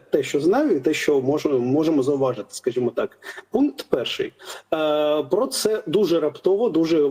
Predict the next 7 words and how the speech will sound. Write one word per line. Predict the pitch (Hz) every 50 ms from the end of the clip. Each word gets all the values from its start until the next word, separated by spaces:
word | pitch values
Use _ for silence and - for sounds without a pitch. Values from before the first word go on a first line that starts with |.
| 139 -
одноголосно, | - 170 170 165 147 147 151 160 151 139 - 170 143
дуже | 135 156 151 147
публічно | 135 135 147 143 202 254 - - - 240 190
з-, | 170 175 156 151 147 127
заговорили, | 143 151 170 170 151 139 143 139 156 185 233 220 170
власне, | 135 123 135 156 190 190 - - 139
представники | 131 - - 131 - - 143 127 123 127 120 - 196 208 -